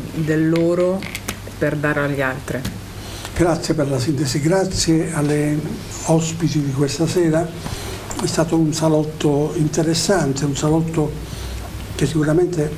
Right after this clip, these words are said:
Speaker 2: ha emozionato, tanto per usare questo leitmotiv che abbiamo avuto per tutta la trasmissione. Abbiamo abbattuto false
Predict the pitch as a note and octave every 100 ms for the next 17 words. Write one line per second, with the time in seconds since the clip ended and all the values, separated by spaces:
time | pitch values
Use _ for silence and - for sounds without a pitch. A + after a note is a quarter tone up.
0 | - - C#3+ D3 C#3+ - - C#3 C3 A#2
1 | A#2+ D3 C#3+ - - - - - - -
2 | C#3+ C3+ C#3+ C3+ C3+ D#3+ D#3 C#3+ C3+ -
3 | - - - - - C3+ - C#3 D3+ D3
4 | D3 D3+ C#3 D#3+ B2+ - C#3 C3+ C#3+ C#3+
5 | C#3+ C#3 C3 D3 - C3 - E3 D3+ C#3
6 | C3 D#3 D3+ F3+ - A3 G#3+ E3 - -
7 | - - - - - - - - C3+ D3
8 | D3 C#3+ B2+ C3+ - F3+ E3 - D3+ C#3+
9 | - - - - D3 C3+ B2+ - - C#3+
10 | C3+